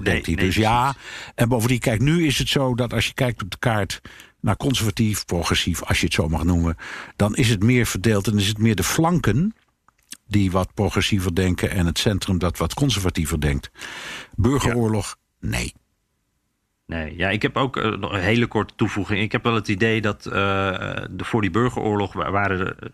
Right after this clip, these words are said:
Speaker 1: de, nou, er was een heel duidelijk issue. Nu lopen er eigenlijk allerlei dingetjes door elkaar waar je ro-, ro-, rood en blauw ruzie over heeft, zeg maar.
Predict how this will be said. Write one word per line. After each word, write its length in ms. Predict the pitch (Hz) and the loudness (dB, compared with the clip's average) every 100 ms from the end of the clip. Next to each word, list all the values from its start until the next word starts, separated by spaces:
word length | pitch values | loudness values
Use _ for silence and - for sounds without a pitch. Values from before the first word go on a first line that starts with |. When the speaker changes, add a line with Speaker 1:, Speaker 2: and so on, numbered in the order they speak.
| - 101 | -16 -18
Speaker 1:
de, 280 | - - - | -16 -12 -10
nou, 340 | 90 95 101 73 | -10 -4 -4 -4
er 60 | |
was 200 | 87 85 | -4 -4
een 240 | 85 90 87 | -4 -4 0
heel 200 | 107 104 | 0 0
duidelijk 380 | 98 92 82 | 0 -2 -4
issue. 380 | - 143 - 143 | -2 0 2 0
Nu 200 | 113 123 | 2 2
lopen 280 | 117 113 113 | 2 0 0
er 40 | 101 | -2
eigenlijk 300 | 107 - - | -2 -2 -2
allerlei 420 | 123 123 107 101 | -2 0 0 0
dingetjes 460 | 92 117 107 95 87 | 2 2 0 -2 0
door 200 | 101 101 | 2 2
elkaar 400 | 90 104 123 170 | 0 0 0 0
waar 380 | 143 139 131 127 | 0 -2 -2 -4
je 280 | 131 127 | -2 -2
ro-, 180 | 110 117 | 0 0
ro-, 200 | 113 104 | 0 0
rood 260 | 117 127 127 | 0 0 0
en 120 | 113 | 0
blauw 220 | 120 123 | 2 2
ruzie 320 | 117 127 127 | 2 0 2
over 220 | 113 113 110 | 0 0 0
heeft, 200 | 113 110 | 0 0
zeg 180 | 113 - | -2 -2
maar. 260 | 101 123 | -2 -2